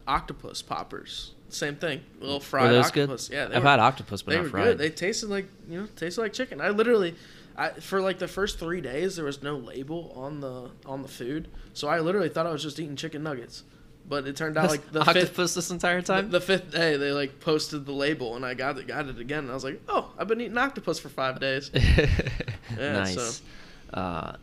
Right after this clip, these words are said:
Speaker 2: Yeah, this, uh, article I have is from Fox News. It says, "Florida man arrested for throwing
Speaker 1: <laughs>
Speaker 2: alligator through drive-through window."
Speaker 1: Yeah, uh,
Speaker 2: Uh,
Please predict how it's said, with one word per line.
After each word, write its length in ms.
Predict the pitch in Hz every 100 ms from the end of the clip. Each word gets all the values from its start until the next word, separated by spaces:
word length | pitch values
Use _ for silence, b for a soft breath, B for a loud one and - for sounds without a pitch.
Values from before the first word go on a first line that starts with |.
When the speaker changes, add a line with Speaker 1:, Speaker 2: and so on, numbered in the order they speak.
| - - - -
Speaker 2:
Yeah, 280 | 107 101 104
this, 260 | 110 -
uh, 260 | 101 95 82
article 400 | - 123 120 123
I 120 | 113 110
have 200 | 110 104
is 80 |
from 160 | - 92
Fox 420 | - 95 95 -
News. 280 | 82 80 87
It 140 | 87 -
says, 280 | 82 76
"Florida 360 | - 113 110 104
man 160 | 101 98
arrested 420 | 90 92 - 87
for 140 | -
throwing 420 | - 85 92 98
Speaker 1:
<laughs> 20 | -
Speaker 2:
alligator 520 | 110 107 98 92 92
through 200 | - 90
drive-through 560 | 90 98 95 - 85
window." 500 | 82 90 80 64 - - B B
Speaker 1:
Yeah, 260 | 104 101
uh, 360 | 90 104 104 92
Speaker 2:
Uh, 60 | -